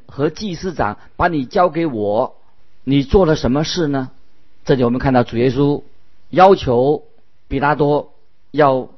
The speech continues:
想清楚。我们在这里很清楚看见主耶稣要比拉多这位审判官要想清楚，因为主耶稣在这里他问他一个很合理的问题，就是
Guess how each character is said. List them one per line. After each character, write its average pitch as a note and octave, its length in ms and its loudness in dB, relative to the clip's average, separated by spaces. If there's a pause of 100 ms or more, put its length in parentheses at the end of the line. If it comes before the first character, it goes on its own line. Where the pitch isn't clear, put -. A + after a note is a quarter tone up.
想 C3 280 -2
清 E3 220 -2
楚。 A2 240 -10 (360)
我 A2+ 100 -6
们 C3 80 -2
在 C#3+ 100 0
这 C3 120 -4
里 B2 80 -4
很 G#2 100 -8
清 D3 180 -4
楚 A2+ 100 -8
看 C#3+ 220 -4
见 B2+ 140 -4
主 A2 100 -14
耶 A#2 140 -4
稣 B2 220 -10 (520)
要 B2+ 300 0
比 - 240 -10
拉 B2+ 160 2
多 B2+ 320 -2 (360)
这 C#3 140 0
位 C3 100 4
审 A2+ 200 -2
判 B2+ 180 4
官 B2+ 160 0
要 C3 100 0
想 G#2 220 -6
清 C3 160 -2
楚， F2+ 300 -10 (480)
因 E3 100 0
为 F3 80 4
主 C3+ 180 -4
耶 C#3+ 120 2
稣 D#3+ 120 -2
在 D#3+ 120 2
这 D#3 140 0
里 A2 100 -2
他 D3+ 260 0 (320)
问 F#3 240 6
他 D#3+ 360 2 (100)
一 F#3 120 -6
个 D#3+ 120 2
很 A#2 260 -2
合 A#2+ 260 -2
理 B2+ 140 -2
的 A2 100 -4
问 B2 220 -2
题， G2+ 340 -10 (220)
就 F3 160 2
是 C#3 360 -4